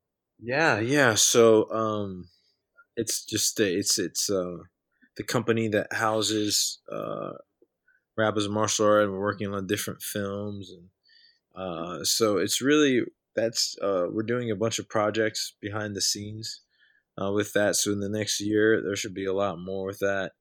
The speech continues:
But yeah, so yeah, we work on music and film and art. Actually, uh, a podcast that I just started, we just interviewed a bunch of really incredible A-list celebrities,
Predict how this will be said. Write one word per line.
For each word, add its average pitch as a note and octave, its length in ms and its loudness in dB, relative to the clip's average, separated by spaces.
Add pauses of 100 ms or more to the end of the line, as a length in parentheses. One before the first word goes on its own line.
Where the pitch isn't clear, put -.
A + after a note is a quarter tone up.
(640)
But G#2 120 0
yeah, G2+ 380 0 (140)
so F#2 460 -4 (100)
yeah, G#2+ 180 -2
we F2+ 60 -4
work F#2+ 220 -6
on F#2 140 -6
music G2+ 540 -6
and F2+ 140 -16
film G2 500 -10
and E2 180 -14 (640)
art. G2+ 300 0 (840)
Actually, F2+ 560 -2
uh, D#2 300 -6 (180)
a G#2+ 60 -14
podcast G2 720 0
that F2 140 -4
I - 40 -8
just F#2+ 180 -6
started, F#2+ 340 0
we F#2+ 100 -2
just F#2 180 -4
interviewed F#2 560 -8 (560)
a E2 80 -14
bunch G2+ 360 -4
of F2 200 -6
really F#2+ 320 -2
incredible F2+ 680 -2 (600)
A-list G2+ 600 -6
celebrities, F#2+ 960 -4